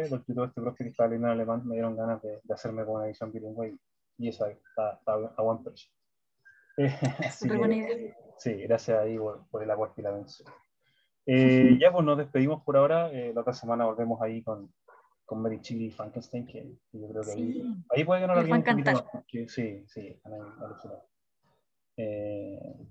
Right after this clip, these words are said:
Speaker 1: así que eso, pues, sin, sin más que decir, eh, espero que hayan disfrutado ahí de este diálogo, eh, que tuvimos sobre Fausto. Espero que se animen a, a leer la obra, si no es ahora,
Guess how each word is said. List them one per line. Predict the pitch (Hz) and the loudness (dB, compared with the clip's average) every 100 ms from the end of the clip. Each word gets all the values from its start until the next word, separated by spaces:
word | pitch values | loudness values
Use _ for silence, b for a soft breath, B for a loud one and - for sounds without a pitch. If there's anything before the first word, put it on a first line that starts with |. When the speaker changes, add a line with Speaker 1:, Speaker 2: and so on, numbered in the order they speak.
| _ _ _ _ - | _ _ _ _ -6
Speaker 1:
así | 131 151 | -2 -2
que | |
eso, | 180 156 | -2 -2
pues, | 123 | -4
sin, | - 135 135 | -2 -2 -2
sin | 143 135 | -2 -2
más | 135 135 | -2 -2
que | 131 | -4
decir, | 123 135 _ _ | -4 -10 _ _
eh, | 120 117 113 113 | -6 -4 -4 -6
espero | 117 - 123 120 | -10 -4 -2 -2
que | 113 110 | -4 -2
hayan | 117 117 | -2 -2
disfrutado | 117 - 117 117 | -4 -2 4 6
ahí | 110 113 | 6 0
de | 110 | -8
este | - 110 | -8 -6
diálogo, | 110 110 107 101 107 _ _ _ _ _ _ _ _ - | -4 -4 -6 -10 -16 _ _ _ _ _ _ _ _ -14
eh, | 104 98 98 - | -12 -12 -12 -10
que | 120 | -6
tuvimos | 117 123 135 - _ | -2 0 0 -2 _
sobre | 117 110 | -6 0
Fausto. | 120 117 127 | 0 0 -6
Espero | - 113 | -4 -4
que | 110 | -4
se | 113 | -6
animen | 110 113 | -6 -4
a, | 110 | -2
a | 113 113 | -2 -2
leer | 110 110 | -2 0
la | 107 | 2
obra, | 107 110 123 | 2 2 -2
si | - | -6
no | 107 | -10
es | 104 | 0
ahora, | 104 107 113 | 2 2 0